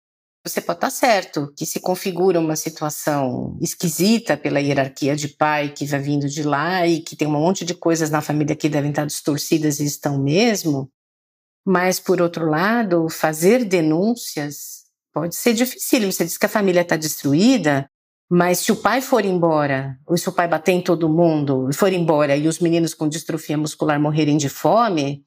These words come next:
porque Maria contou tudo pra todo mundo, também é uma situação. Então, pensa que essa intervenção, essa quebra de sigilo, pode ter consequências ainda mais devastadoras pra estrutura da família.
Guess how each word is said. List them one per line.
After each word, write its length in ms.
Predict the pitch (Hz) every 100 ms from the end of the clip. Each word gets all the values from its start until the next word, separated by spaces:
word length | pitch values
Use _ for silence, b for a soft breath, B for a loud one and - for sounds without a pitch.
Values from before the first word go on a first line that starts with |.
| _ -
porque 220 | 180 180
Maria 340 | 165 165 160
contou 400 | - 160 160 156
tudo 240 | 156 147 151
pra 160 | 160
todo 280 | 156 151 139
mundo, 500 | 151 247 226 156 143
também 520 | - 220 196 151 143
é 60 | 147
uma 140 | 151
situação. 760 | - - 269 - 320 254 160 147
Então, 360 | 175 208 208 214
pensa 560 | - 214 330 311 - 170
que 220 | - -
essa 140 | 185 220
intervenção, 1040 | 214 214 196 190 175 - 208 220 254 180
essa 220 | 160 170
quebra 300 | 170 147 151
de 80 | -
sigilo, 800 | - 139 139 170 269 233 170 -
pode 420 | 196 175 180 202
ter 200 | 233 220
consequências 1120 | 220 262 262 311 - 202 185 196 - 320 - -
ainda 280 | 202 202 226
mais 280 | 175 170
devastadoras 800 | 180 196 208 294 320 269 233 247
pra 180 | - 226
estrutura 540 | 226 254 254 240 240
da 100 | 240
família. 720 | 240 330 339 247 202 156 160